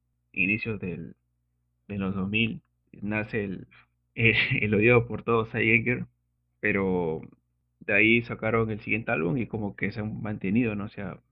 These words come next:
ha tenido esas facetas, como se dice, y si lo quieres ver como si fuera un producto, ha tenido sus altas y bajas, y eso va a pasar.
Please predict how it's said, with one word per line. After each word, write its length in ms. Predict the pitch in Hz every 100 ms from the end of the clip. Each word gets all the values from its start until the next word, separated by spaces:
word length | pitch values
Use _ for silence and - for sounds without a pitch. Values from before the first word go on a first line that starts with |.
| _ _ _ _ -
ha 160 | 110 -
tenido 260 | 123 127
esas 180 | 120 139
facetas, 460 | 123 120 135 123 -
como 240 | 104 104
se 60 | 127
dice, 180 | 127
y 120 | 123 98
si 100 | 101
lo 140 | 101
quieres 180 | 117 117
ver 160 | 123 123
como 440 | 113 107 104 - _
si 60 | 107
fuera 180 | 117 123
un 100 | 117
producto, 580 | 117 127 - 123 - _ _ _ _ _ -
ha 100 | 113
tenido 280 | 113 120
sus 140 | 117 123
altas 260 | 113 -
y 40 | -
bajas, 280 | 147 - _ _ _ _ _ _
y 160 | 101 98
eso 140 | 107
va 60 | 95
a 40 | 95
pasar. 180 | -